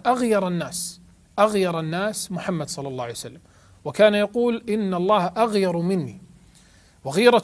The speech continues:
الله أن تن-، تنتهك محارم الله". فهذه أمر، آه،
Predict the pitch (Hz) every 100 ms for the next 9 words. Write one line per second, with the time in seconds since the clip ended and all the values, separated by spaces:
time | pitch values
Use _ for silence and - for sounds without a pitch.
0 | 226 220 254 214 226 220 196 202 202 208
1 | - 196 185 262 277 233 220 208 262 247
2 | 220 180 113 - - - _ _ _ _
3 | _ _ - - - _ - 156 175 196
4 | 208 185 180